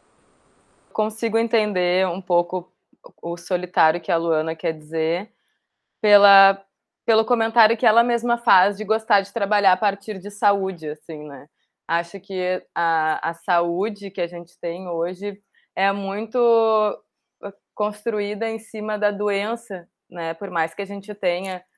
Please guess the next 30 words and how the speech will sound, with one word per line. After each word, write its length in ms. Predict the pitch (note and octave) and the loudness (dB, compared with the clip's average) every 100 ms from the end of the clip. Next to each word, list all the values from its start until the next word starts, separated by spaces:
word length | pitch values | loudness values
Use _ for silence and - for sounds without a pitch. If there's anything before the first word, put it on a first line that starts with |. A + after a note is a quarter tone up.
| _ _ F3+ | _ _ -10
o 60 | |
conceito 480 | F#3 F#3 F#3 F#3 F3+ | -6 -6 -6 -6 -6
ampliado 500 | F#3+ G3 F3 E3 F3+ | -8 -4 0 0 -2
de 80 | - | -6
saúde, 680 | - G#3 F#3+ A3 G#3 E3+ F3 | -2 0 -2 -4 -4 -6 -6
que 80 | |
a 60 | F3+ | -6
saúde 440 | - F3+ F3+ F3 | -4 -4 -4 -8
coletiva 520 | - F#3+ F#3 - F3+ F#3+ | -8 -6 -6 -8 -10 -4
fale 260 | G3 F3+ | -2 -2
muito 260 | F#3+ F#3 G#3 | -6 -8 -8
a 60 | |
partir 460 | G#3+ G3+ G3 - F#3+ | -2 -2 -4 -8 -10
disso, 540 | F3 E3+ G3+ A3 A3+ G3+ _ _ _ - | -8 -10 -10 -8 -10 -12 _ _ _ 0
as 220 | G3 G3 | 0 4
bases 760 | F#3 F3+ G3+ B3 A3+ G#3+ - _ _ _ - | 8 10 8 6 -2 -8 -16 _ _ _ -8
do, 180 | F3+ | -6
do 160 | E3 F3+ | -6 -6
cuidado 460 | G3+ F#3 E3+ D#3+ F3 | -4 2 4 4 0
em 60 | |
saúde 520 | F#3 F#3 E3 E3 E3 | -4 -2 0 -2 -8
que 80 | F3+ | -8
a 60 | F3 | -6
gente 260 | E3+ E3 | -8 -8
tem 200 | - E3 | -6 -6
partem 480 | E3+ D#3+ E3 - G3 | -2 2 2 0 -8
muito 380 | F#3 E3+ E3+ F3 | -6 -8 -8 -6
da 140 | E3 | -6
doença, 560 | E3 D#3+ D3+ D3+ D#3+ - | -4 -4 -4 -4 -10 -16
assim. 360 | - - C#3 | -16 -16 -16